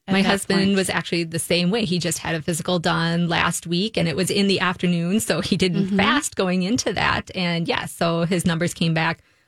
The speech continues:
Speaker 2: a little higher, but it's, you know, we like, "Okay, let's look at this in context." You were
Speaker 1: Yes.
Speaker 2: not fasting. You had breakfast,
Speaker 1: Exactly.
Speaker 2: you had lunch, all that
Speaker 1: Yeah.
Speaker 2: stuff.
Speaker 1: Yeah. So if that is the case, I think it's worth getting them redone.
Speaker 2: Mm-hmm. In a
Speaker 1: For
Speaker 2: fasting
Speaker 1: sure.
Speaker 2: state.
Speaker 1: In a fasting
Speaker 2: Right.
Speaker 1: state.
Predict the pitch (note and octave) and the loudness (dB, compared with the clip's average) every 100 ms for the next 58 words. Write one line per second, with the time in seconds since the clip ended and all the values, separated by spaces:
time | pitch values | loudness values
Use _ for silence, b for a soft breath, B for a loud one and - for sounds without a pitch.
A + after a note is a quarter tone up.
0 | b - D#3+ E3 F#3+ F#3+ F#3 F#3+ A3+ A#3+ | b -10 -4 -2 0 0 0 0 0 0
1 | F3 F3 - - G#3 F#3 F3+ F#3 F3+ F3 | 0 -2 -6 -4 0 0 2 2 2 -2
2 | - G#3+ - C4+ F#3+ F3+ - F#3 F3 - | -4 -8 -6 -2 0 0 -2 -2 -2 -2
3 | E3 - G3+ F3+ F3 D3 - - - E3+ | -2 0 -2 -2 -4 -4 -6 -12 -4 0
4 | E3+ F3 E3 - - - - E3 D#3+ C3+ | 2 2 -2 -4 -8 -10 -8 -6 -4 -2
5 | F#3+ E3+ - E3+ E3 - D#3+ F#3+ F3+ D#3+ | -2 -2 -4 -6 -10 -4 -2 0 0 -2
6 | C3 A#2 - - - _ _ F3+ F3+ F3 | -4 -10 -12 -14 -20 _ _ -4 -2 -4
7 | E3 - - _ _ F#3+ F3+ - _ - | -6 -10 -14 _ _ -2 -2 -4 _ 0
8 | C4+ B3 - D#4+ - G#3 A3+ C4 - D4+ | 2 2 2 0 4 2 2 -4 -4 -4
9 | F#4+ A#3+ G#3 G#3 G#3 A#3 - _ F#3 F#3+ | -2 -2 0 -2 -2 -4 -6 _ 0 0
10 | A3+ - F#3 F3+ F3+ F3+ F3+ E3+ D#3+ F3 | -2 -8 -2 2 2 2 2 0 -2 -4
11 | D#3+ D3+ D#3 A#3 D#4+ G3 G#3+ F#3 _ _ | -4 -2 0 0 2 2 2 0 _ _
12 | _ _ F#3+ F3+ F#3+ E3 F3 F3 F3 - | _ _ -2 0 0 0 0 -2 -2 -4
13 | D#3+ G3 F3+ F#3 F3 - E3 D#3+ - F3 | -2 0 -2 -4 -6 -8 -8 -6 -2 -2
14 | - - | -4 -20